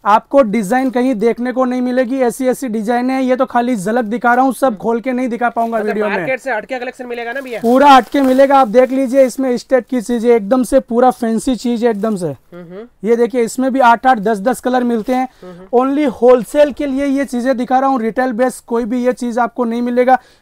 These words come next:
Speaker 1: ये देखो, ये भी अभी खूब चल रहा है, Zimeso का आइटम है।
Speaker 2: Zimeso का। इसके अंदर कितने सारे मिल जाएंगे कलर्स?
Speaker 1: इसके अंदर दस कलर है।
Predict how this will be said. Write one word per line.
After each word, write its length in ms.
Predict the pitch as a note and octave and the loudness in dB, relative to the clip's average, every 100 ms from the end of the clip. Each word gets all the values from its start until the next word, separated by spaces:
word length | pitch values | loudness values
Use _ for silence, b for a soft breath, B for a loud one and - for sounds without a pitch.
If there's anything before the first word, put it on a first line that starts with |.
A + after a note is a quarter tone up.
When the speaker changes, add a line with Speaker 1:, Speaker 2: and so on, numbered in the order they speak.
| G#3+ | -2
Speaker 1:
ये 80 | A3 | 2
देखो, 220 | A#3 B3 | 4 4
ये 160 | A#3 | 4
भी 80 | A#3 | 2
अभी 160 | B3+ A#3 | 2 0
खूब 240 | - A#3 | 0 -2
चल 200 | - A#3 | 2 4
रहा 100 | A#3+ | 4
है, 60 | F#3+ | 4
Zimeso 380 | G#3 A3+ G#3 A#3 | 2 -2 -2 -2
का 60 | A3 | -2
आइटम 320 | G#3 G#3 G3+ | -2 -4 -6
है। 60 | F#3+ | -8
Speaker 2:
Zimeso 360 | G#3+ G#3 F3+ | -10 -12 -14
का। 60 | F#3 | -16
इसके 200 | A3 - | -16 -12
अंदर 160 | C4+ C4+ | -10 -10
कितने 260 | B3+ B3 C4 | -10 -10 -8
सारे 200 | C4 B3 | -6 -6
मिल 120 | B3 | -8
जाएंगे 220 | A3 G3+ | -10 -12
कलर्स? 380 | F3+ G#3 A#3+ - | -10 -10 -10 -6
Speaker 1:
इसके 300 | G3 - B3 | -6 -2 0
अंदर 260 | A#3+ A#3+ B3 | 2 2 2
दस 300 | F3 A3+ - | 4 2 4
कलर 280 | B3 A3 F3+ | 0 2 0
है। 240 | B2 | -6